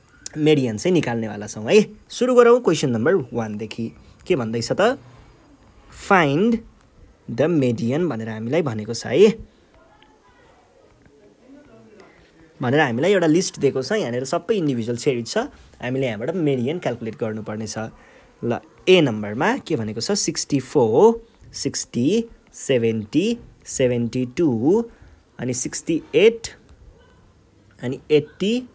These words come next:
अनि एट्टी फाइभ र फिफ्टी सिक्स दिएको छ। अब यसको मिडियन निकाल्नको लागि सुरुमा के हुन्छ, मैले तपाईँहरूलाई यहाँनिर लेखाइदिएको छु,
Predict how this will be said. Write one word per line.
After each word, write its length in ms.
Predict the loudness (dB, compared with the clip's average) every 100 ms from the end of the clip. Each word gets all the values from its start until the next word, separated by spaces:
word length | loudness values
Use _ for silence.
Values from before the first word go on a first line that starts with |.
| _ -20 -20 -20 _ -6
अनि 200 | -6 0
एट्टी 240 | 0 2 -2
फाइभ 460 | 2 2 4 2 0 -14 -18 -2
र 180 | 0 0 -4 _ _ -4
फिफ्टी 440 | -4 0 -2 -2 -6
सिक्स 360 | -14 -6 -6 -6
दिएको 200 | -10 -12
छ। 220 | -14 -16 -18 -20 -20 _ _
अब 120 | 4
यसको 260 | 6 6 4
मिडियन 280 | 6 4 4
निकाल्नको 440 | 2 2 2 4
लागि 200 | 2 2
सुरुमा 520 | -2 -4 0 2 2
के 140 | 4 4
हुन्छ, 300 | 4 0 -2
मैले 240 | 0 0
तपाईँहरूलाई 360 | 0 -2 -2 -2
यहाँनिर 280 | -2 0 0
लेखाइदिएको 500 | -2 -2 -4 -4
छु, 140 | -2